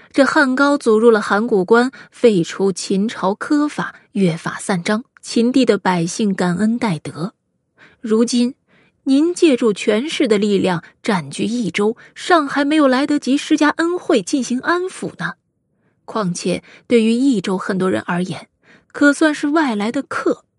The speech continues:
那客人的姿态本应是降低的。希望您能够放宽刑律和禁令，以适应当地人的意愿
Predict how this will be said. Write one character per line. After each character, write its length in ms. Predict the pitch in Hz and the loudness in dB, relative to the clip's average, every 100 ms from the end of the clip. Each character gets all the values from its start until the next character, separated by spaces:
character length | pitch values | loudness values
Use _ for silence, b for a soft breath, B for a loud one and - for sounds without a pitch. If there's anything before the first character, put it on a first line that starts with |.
| _ _ _ b b - | _ _ _ b b -4
那 140 | 359 | -2
客 400 | - - 427 392 | -2 2 4 6
人 100 | 277 | 4
的 100 | 254 | 2
姿 200 | 240 254 | 0 -4
态 280 | - 233 180 b _ | -2 -2 -2 b _
本 220 | 214 180 | -2 0
应 180 | 175 208 | 0 -2
是 160 | - 185 | -4 -2
降 300 | 226 170 160 | -2 -2 -4
低 200 | 220 233 | -4 -4
的。 180 | - - _ _ _ _ _ b b b b | -8 -14 _ _ _ _ _ b b b b
希 220 | - - 226 | -6 2 2
望 200 | 208 196 | 2 0
您 300 | 190 196 208 B - | 0 -2 -4 B -4
能 200 | 202 196 | -2 0
够 160 | 196 | -2
放 400 | 160 - 208 170 | -4 -6 -6 -6
宽 280 | - 226 208 | -6 -4 -4
刑 340 | - 196 185 | -4 -4 -2
律 180 | 208 208 | 0 -2
和 160 | 160 175 | -4 -8
禁 300 | - 208 170 | -4 -2 0
令， 140 | 190 - _ b b | -2 -6 _ b b
以 180 | - 269 | -2 0
适 200 | 269 320 | 2 2
应 200 | 277 233 | 2 0
当 320 | 233 285 285 | 0 0 0
地 140 | 285 240 | 0 0
人 180 | 196 190 | 0 0
的 100 | 226 | -2
意 240 | 247 208 | 0 0
愿 180 | 165 | 0